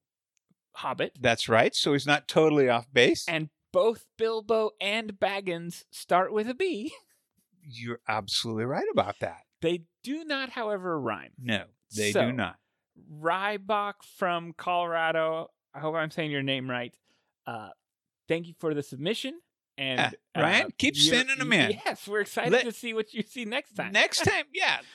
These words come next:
Speaker 2: Let's try a rhyme. Words that rhyme.
Speaker 1: The, the clue will be Saving Private Ryan, and
Speaker 2: Yeah.
Speaker 1: his answer will be Private Ryan. <laughs>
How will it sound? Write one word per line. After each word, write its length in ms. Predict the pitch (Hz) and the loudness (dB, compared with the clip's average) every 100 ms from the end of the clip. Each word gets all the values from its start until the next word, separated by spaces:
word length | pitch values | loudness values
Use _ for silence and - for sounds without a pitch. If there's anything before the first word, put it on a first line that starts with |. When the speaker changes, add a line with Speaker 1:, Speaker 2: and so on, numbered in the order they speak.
| 165 | -2
Speaker 2:
Let's 240 | 202 262 | 0 0
try 300 | - - 285 | -2 2 4
a 220 | 220 156 143 | 6 4 2
rhyme. 420 | 143 160 196 170 _ - 160 | 2 2 2 -2 _ -20 6
Words 240 | 220 262 | 6 6
that 120 | 202 151 | -2 -2
rhyme. 360 | 214 - 110 _ | -2 -2 -4 _
Speaker 1:
The, 140 | 151 151 - - | -4 -4 -8 -4
the 80 | 156 | -4
clue 300 | - 190 185 | -2 0 0
will 80 | 175 | 0
be 140 | 156 | -4
Saving 420 | 147 170 165 156 147 | -4 -4 -4 -6 -4
Private 320 | 147 143 135 | -2 -2 -4
Ryan, 360 | 143 147 156 - _ _ | -6 -6 -8 -10 _ _
and 80 | 147 | 2
Speaker 2:
Yeah. 60 | 139 | 2
Speaker 1:
his 120 | 139 | 2
answer 300 | 147 151 151 | -2 0 0
will 60 | 139 | 0
be 240 | 139 127 - _ - | 0 -6 -10 _ -6
Private 360 | 147 143 131 | -2 0 -2
Ryan. 400 | 131 135 131 139 | -2 -2 -2 -2
<laughs> 60 | - | -4